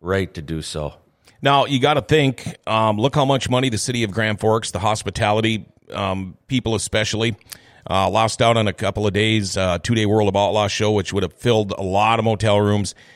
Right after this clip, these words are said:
Speaker 2: And U N D hockey is going to do the same thing, um, with this bubble thing down in Omaha.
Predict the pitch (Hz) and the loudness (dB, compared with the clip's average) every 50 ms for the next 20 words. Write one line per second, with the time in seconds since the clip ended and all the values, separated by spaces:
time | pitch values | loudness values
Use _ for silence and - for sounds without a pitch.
0 | _ _ _ _ - 110 113 117 131 196 254 233 185 180 151 135 147 151 170 - | _ _ _ _ -2 -2 2 2 4 2 4 4 4 4 4 4 4 4 2 2
1 | - 139 117 120 123 123 - _ - 123 120 120 107 92 90 113 120 139 160 139 | 0 0 2 2 0 0 -2 _ 0 2 2 2 0 -2 0 0 0 2 2 0
2 | 120 110 123 107 98 - 117 110 101 90 - - 92 98 131 143 123 - _ _ | 2 2 2 0 0 0 0 0 0 0 0 0 0 2 0 0 -2 -4 _ _
3 | - - 104 104 104 107 107 107 104 98 113 113 - 107 95 - - 98 92 104 | -8 -4 -2 0 2 2 2 0 0 0 0 0 0 -2 -4 -4 -10 -2 0 2
4 | 110 117 117 101 - 117 117 123 123 107 107 107 107 101 95 101 113 113 104 107 | 2 2 0 0 0 0 0 2 2 2 2 2 2 2 2 2 2 2 2 0
5 | 110 120 | 2 0